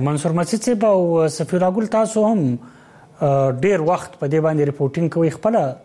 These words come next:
د دې سیمو یئ، د جنوبي وزیرستان یئ. آ، د غسر ستاسو څومره اتفاق کوئ منصور مسید صاحب سره چې آیا دا یوازې سیاسي بیان دی ستاسو په خیال باندې، که نه شاته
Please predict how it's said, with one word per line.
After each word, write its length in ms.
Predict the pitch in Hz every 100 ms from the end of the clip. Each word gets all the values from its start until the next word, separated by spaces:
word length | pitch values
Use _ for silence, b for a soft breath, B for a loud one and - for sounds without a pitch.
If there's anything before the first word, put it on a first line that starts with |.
| -
د 60 | 139
دې 100 | 143 151
سیمو 240 | - 202 147
یئ، 140 | 135 175 B B B B 151
د 100 | 139
جنوبي 240 | 147 160 170
وزیرستان 520 | 156 151 - 196 175
یئ. 140 | 135 120 127 -
آ، 100 | 156 156 160 - - _ - -
د 180 | 143 175 180 180 185 180 185
غسر 260 | 196 202 185
ستاسو 300 | - 202 -
څومره 200 | 214 185
اتفاق 360 | 175 151 214 214
کوئ 180 | 147 139
منصور 300 | 135 135 139
مسید 300 | 131 127 139
صاحب 140 | 143 131
سره 180 | 143 135 B B -
چې 80 | 170
آیا 120 | 170 170
دا 120 | 175
یوازې 500 | 175 175 175 180 165
سیاسي 320 | - 139 - 160
بیان 340 | 135 147 226 240
دی 100 | 240
ستاسو 320 | - 202 185
په 80 | - 190
خیال 160 | 214 208
باندې، 240 | 214 208 -
که 60 |
نه 180 | 180 190 - B B -
شاته 460 | - 196 202 202